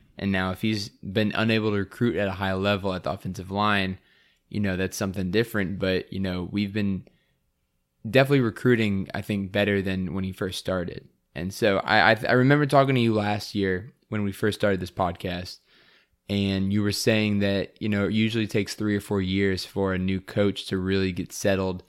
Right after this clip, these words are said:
and to see what they're actually made of. And, you know, this is Broncos' fourth year. So we see what's gonna happen. We see what this team is made of. We see what this team can do. And if he's not able to recruit at, at the offensive line, I think that's definitely something that he's gotta,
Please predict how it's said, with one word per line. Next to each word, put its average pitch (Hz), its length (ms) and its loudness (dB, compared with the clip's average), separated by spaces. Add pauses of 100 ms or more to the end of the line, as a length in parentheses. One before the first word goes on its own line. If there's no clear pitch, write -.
(480)
and 98 220 -2
to 95 80 -4
see - 220 -2
what 95 160 0
they're 92 140 -2
actually 92 340 -6
made 104 300 4
of. - 300 -4 (600)
And, 98 260 -2
you 101 100 -2
know, 92 100 0
this 95 100 0
is 98 80 -6
Broncos' 98 360 -2
fourth 92 280 -4
year. 92 420 0
So 98 200 -2
we 98 160 -2
see 117 280 2
what's 107 260 0
gonna 104 140 4
happen. 95 400 0
We 92 100 -4
see - 200 -4
what 95 140 -2
this 95 140 -6
team 101 180 -4
is 92 120 -6
made 90 180 -6
of. 90 140 -6
We 95 100 -6
see - 160 -6
what 80 80 -4
this 95 100 -8
team 92 240 -8
can 92 200 -8
do. 95 420 0 (960)
And 101 520 0
if 98 320 -2
he's 117 300 0
not 117 280 0
able 107 320 2
to 95 60 -2
recruit 101 440 -2
at, - 160 -2
at 98 200 -6
the 85 100 -6
offensive 92 440 -8
line, 117 320 4
I 90 80 -2
think 98 200 -6
that's 92 180 -6
definitely 98 280 -4
something 92 340 -6
that 87 140 -6
he's 92 200 -10
gotta, 87 380 -4